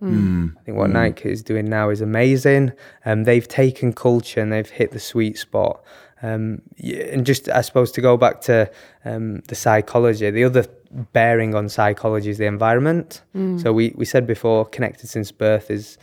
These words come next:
Speaker 3: is, is, is, um, a truth. But the other thing is the environment that young people have grown up in is hugely negative.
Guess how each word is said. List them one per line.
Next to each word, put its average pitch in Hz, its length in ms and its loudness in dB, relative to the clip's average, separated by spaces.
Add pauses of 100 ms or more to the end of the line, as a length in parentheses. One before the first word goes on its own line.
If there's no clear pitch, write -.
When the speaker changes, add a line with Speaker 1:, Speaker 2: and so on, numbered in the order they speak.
(400)
Speaker 3:
is, 110 220 -6
is, - 340 -8 (200)
is, 110 460 -8
um, 113 420 -8 (460)
a 110 80 -10
truth. 139 640 0 (280)
But 117 140 2
the 131 140 6
other 139 180 4
thing 110 280 2
is 107 380 -2 (260)
the 117 100 2
environment 113 720 2
that 107 160 -2
young 110 180 -2
people 107 320 -4
have 101 100 -4
grown 107 280 0
up - 180 -6
in 104 80 -2
is 101 180 -6
hugely 113 580 -6
negative. 123 580 0